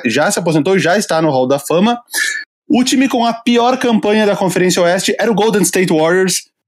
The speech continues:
com dezessete vitórias e sessenta e cinco derrotas. Warriors, pior campanha da N B A. Apenas quatro times faziam mais de cem pontos por jogo.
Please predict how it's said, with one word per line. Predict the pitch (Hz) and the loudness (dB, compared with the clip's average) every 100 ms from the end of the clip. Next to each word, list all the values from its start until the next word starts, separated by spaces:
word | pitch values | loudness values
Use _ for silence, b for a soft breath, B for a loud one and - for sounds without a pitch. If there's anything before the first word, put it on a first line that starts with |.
| _ | _
com | - 165 | -2 0
dezessete | 135 156 - 160 147 | 2 0 0 0 0
vitórias | 147 143 147 147 147 - | 0 0 2 0 -2 -2
e | 135 | -2
sessenta | 156 143 156 160 | -2 0 0 0
e | 147 | 0
cinco | - 185 196 147 | 0 0 2 2
derrotas. | 120 127 135 175 - 156 _ 101 | 2 0 0 -2 -2 -6 _ -2
Warriors, | 113 139 156 - - | 0 0 -2 -4 -2
pior | 120 139 165 | 2 2 0
campanha | 131 135 127 | -2 0 2
da | 123 | 2
N | 120 | 2
B | 123 170 - - B B B B _ - | 2 0 -4 -10 B B B B _ -8
A. | 180 | -6
Apenas | 202 233 269 277 - | 0 2 2 0 -2
quatro | - 196 240 302 269 | -2 0 0 2 0
times | - 214 226 262 262 - - _ _ _ - | 0 2 2 2 0 -4 -10 _ _ _ -4
faziam | 185 156 220 | -2 0 2
mais | 202 196 180 | 2 0 0
de | |
cem | 175 202 190 | 0 0 0
pontos | 196 190 180 | 0 -2 0
por | 185 | 0
jogo. | 156 147 117 98 | 2 2 2 -2